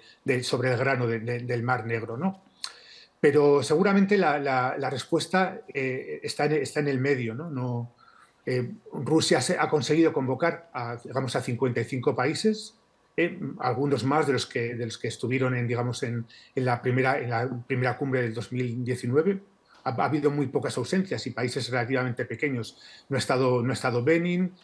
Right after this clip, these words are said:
eh, no ha estado tampoco Níger por el, por el tema de, de, de, de, seguramente por, como consecuencia de, del golpe de Estado. Em, ha sido una ocasión para que los países africanos,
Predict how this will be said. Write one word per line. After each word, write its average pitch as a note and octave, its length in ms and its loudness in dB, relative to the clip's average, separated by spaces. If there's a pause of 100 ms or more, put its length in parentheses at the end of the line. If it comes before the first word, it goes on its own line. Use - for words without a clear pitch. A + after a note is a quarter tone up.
(320)
eh, C#3 200 0
no C3+ 120 -2
ha C#3 40 2
estado C#3 300 2
tampoco B2+ 420 0
Níger D3+ 420 -2
por A#2 200 -4
el, A2 100 -6
por A2+ 160 -6
el A2+ 100 -4
tema B2+ 260 -2
de, B2 120 -2
de, A#2 220 -2
de, A#2 220 -4
de, A#2+ 280 -4
seguramente B2 520 0
por, A2 260 -6 (200)
como A#2+ 180 -2
consecuencia B2 520 0
de, B2+ 140 0
del B2 180 0
golpe A#2+ 280 -2
de A#2+ 80 -2
Estado. D3+ 460 -2 (760)
Em, C#3 800 2 (360)
ha D#3+ 120 0
sido G3 260 4
una F3+ 240 2
ocasión F#3+ 720 0 (160)
para B2 240 -4
que C3 140 -4
los B2 240 -4
países D3 460 -2
africanos, D3+ 680 -2